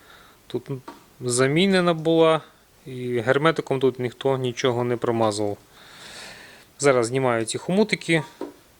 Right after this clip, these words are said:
можливо, коли зніму цю плівку,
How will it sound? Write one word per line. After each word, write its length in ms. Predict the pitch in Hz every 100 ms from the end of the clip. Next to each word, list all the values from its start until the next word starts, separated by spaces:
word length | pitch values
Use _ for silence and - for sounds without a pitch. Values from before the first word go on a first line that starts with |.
| -
можливо, 440 | 120 127 123 117 - - - - - - -
коли 380 | - 127 131 127 - _ - - - - - - - _
зніму 400 | 135 123 147 143
цю 340 | 131 - 135 123 - - - -
плівку, 520 | 147 190 185 170